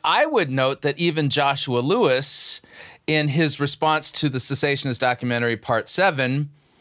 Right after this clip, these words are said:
he admitted that he's given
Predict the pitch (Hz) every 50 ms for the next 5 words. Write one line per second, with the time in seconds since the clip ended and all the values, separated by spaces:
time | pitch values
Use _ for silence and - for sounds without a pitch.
0 | _ _ _ _ _ _ _ _ _ _ _ - - 127 135 147 165 202 202 185
1 | - _ _ _ _ _ - 147 143 127 143 175 233 254 165 139 135 135 127 117
2 | 127 123 - 131 135 135 131 110 - - 110 101 98 127 131 135 131 120